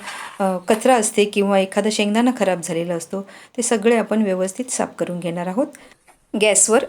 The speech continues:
लोखंडाचा तवा ठेवलेला आहे, तर त्यामध्ये लोखंडाचा कढई हा तवा तापलेला आहे, तर गॅस एकदम बारीक करायची आहे आणि मंद आचेवरती आपण हे शेंगदाणे आता भाजून घेणार आहोत. तर थोडे थोडे करून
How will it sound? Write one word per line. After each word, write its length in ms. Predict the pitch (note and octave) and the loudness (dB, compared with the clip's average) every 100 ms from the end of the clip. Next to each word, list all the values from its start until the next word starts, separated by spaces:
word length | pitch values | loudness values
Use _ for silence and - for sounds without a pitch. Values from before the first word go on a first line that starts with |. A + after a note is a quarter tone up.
| - | 2
लोखंडाचा 540 | G#3+ G#3 B3 A#3+ A#3+ A#3+ | 2 4 4 4 2 2
तवा 160 | F3 F3 | 2 2
ठेवलेला 420 | F#3 E3 E3 E3 | 0 -2 0 0
आहे, 220 | D#3+ C#4 - _ _ _ _ _ - - - | -2 -4 -6 _ _ _ _ _ -20 -20 -8
तर 40 | A#3+ A#3 | -4 2
त्यामध्ये 460 | A#3+ A#3 A3 A#3+ D#4 - - - | 2 2 2 0 0 -8 -20 -4
लोखंडाचा 500 | G#3+ G#3+ A3+ A3+ A3+ | -2 2 2 2 0
कढई 320 | A3+ G#3 G3+ | 0 0 0
हा 80 | G#3 G3+ | -2 0
तवा 160 | G3 A3 A3+ | 2 2 2
तापलेला 420 | A#3 A3+ G#3+ E3 | 0 2 2 2
आहे, 240 | D#3 G#3+ - - | 2 -2 -4 -6
तर 120 | A3+ G3+ | -6 0
गॅस 280 | G#3+ A3 - - - | 0 2 -2 -8 -16
एकदम 280 | G#3+ B3 B3 | -4 0 2
बारीक 320 | A3+ A3 A#3+ | 4 4 2
करायची 360 | F3+ E3+ D#3 F#3+ | 2 2 0 -4
आहे 160 | F#3 A#3+ | -6 -4
आणि 160 | A#3+ A#3 | 0 2
मंद 460 | B3 B3+ C#4+ C#4+ C#4 | 4 4 4 4 4
आचेवरती 720 | A3+ A3 G#3+ G#3 G#3 C4 - - - - | 4 2 2 2 -2 -6 -6 -14 -20 -6
आपण 240 | - G3+ G#3+ | -2 0 0
हे 180 | G#3 C4 | 0 0
शेंगदाणे 500 | - F#3+ F#3 F#3+ G3 | 0 0 0 -2 -4
आता 200 | F#3+ C4 | -2 0
भाजून 420 | A3+ G#3 F#3 E3 | 0 0 -2 -4
घेणार 360 | E3 D#3 D#3 | -4 -4 -6
आहोत. 180 | D#3 A#3+ - - - _ - | -8 -12 -14 -20 -20 _ -4
तर 180 | G#3 - | -2 0
थोडे 200 | A#3+ A3+ A#3+ | 2 2 4
थोडे 200 | B3+ A#3+ | 4 4
करून 260 | A#3 G#3 | 2 0